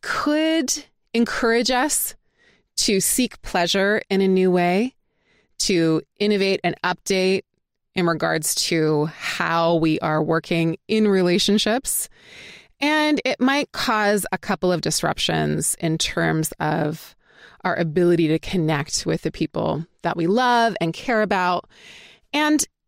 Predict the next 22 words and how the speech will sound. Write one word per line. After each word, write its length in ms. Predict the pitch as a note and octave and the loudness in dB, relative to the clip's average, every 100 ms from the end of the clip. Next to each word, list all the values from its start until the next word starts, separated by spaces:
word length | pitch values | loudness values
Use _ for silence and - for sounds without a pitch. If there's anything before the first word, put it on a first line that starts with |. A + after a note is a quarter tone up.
| _ - | _ -4
it's 180 | C#4+ - | -2 -2
ultimately 720 | B3+ D4+ D4 C#4+ C#4 D4 D4 - _ | 0 2 2 2 2 0 -2 -8 _
a 100 | E4 | 0
little 460 | F#4+ F4+ F#4 F#4+ F4+ | 2 4 4 4 4
lesson, 540 | A3 A3+ D4+ F4 G4 - | 2 0 0 2 0 -2
might 160 | D4+ D#4+ | -4 0
be 60 | D#4 | 0
a 80 | |
large 240 | A#3 G#3+ A3+ | 2 2 2
lesson, 340 | C4+ - D#4+ | 0 2 2
might 160 | C4 C4+ | 2 0
just 140 | A#3+ | -2
be 100 | A3+ | -2
a 40 | G#3+ | -2
tiny 520 | - - G#3 G#3+ A3+ | -4 0 2 4 4
little 240 | A3+ A#3 | 4 2
lesson 500 | G#3+ A3 - B3+ D4 - - - - - | 2 0 0 0 0 -2 -14 -18 -18 -6
in 180 | A3 G#3+ | 0 2
how 480 | A3+ - G#3+ G#3+ A3 | 2 0 0 2 2
to 520 | - - A3+ G#3 F#3+ F#3 - - - | 0 0 2 4 4 2 -6 -14 -8
radically 1000 | F3+ G3+ A3+ A#3 C4 B3+ C#4 C4+ C4+ C4+ | -4 -2 0 0 0 -2 -2 0 2 2
center 680 | - - G3+ G3+ G#3+ G3 | 0 2 2 2 2 0